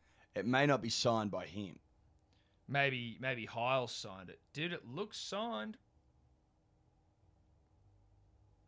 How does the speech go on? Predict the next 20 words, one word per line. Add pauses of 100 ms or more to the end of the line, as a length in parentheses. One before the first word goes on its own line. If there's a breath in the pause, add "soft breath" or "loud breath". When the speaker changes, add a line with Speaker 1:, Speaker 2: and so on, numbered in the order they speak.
(840 soft breath)
Speaker 1:
I
think
he's
got
himself
a
signed
copy. (720 soft breath)
Speaker 2:
I
mean,
if
he's
sending
us
a
signed
copy
of (1600)
Shane
Keith.